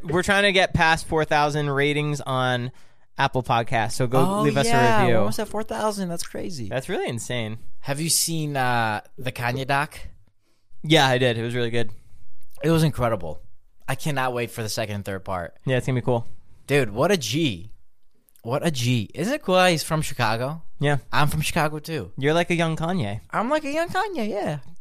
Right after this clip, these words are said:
Speaker 1: I'm gonna start filming you. I'm gonna give up everything that I'm doing and just focus on
Speaker 2: Oh,
Speaker 1: you.
Speaker 2: that's what I was confused about. So in the documentary, for those of you who don't know, the guy says he gave up everything and filmed Kanye. Like, but there's no, like, how,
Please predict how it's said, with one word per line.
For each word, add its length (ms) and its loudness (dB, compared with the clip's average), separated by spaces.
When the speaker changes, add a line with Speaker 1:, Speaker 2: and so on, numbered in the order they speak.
Speaker 1:
I'm 80 -2
gonna 100 0
start 200 0
filming 260 0
you. 200 -4
I'm 100 0
gonna 140 4
give 160 2
up 120 2
everything 360 2
that 80 0
I'm 160 2
doing 240 2
and 100 -6
just 160 -4
focus 280 -2
on 80 4
Speaker 2:
Oh, 100 8
Speaker 1:
you. 60 6
Speaker 2:
that's 200 4
what 120 0
I 140 6
was 160 4
confused 460 -4
about. 300 0
So 200 0
in 140 -2
the 80 -4
documentary, 560 4
for 100 -6
those 180 2
of 60 -4
you 100 0
who 60 -2
don't 280 0
know, 160 -2
the 100 -6
guy 180 -2
says 260 -2
he 100 -2
gave 280 2
up 160 2
everything 440 -2
and 120 -6
filmed 520 -4
Kanye. 640 -4
Like, 400 -12
but 240 2
there's 160 4
no, 240 4
like, 140 2
how, 220 2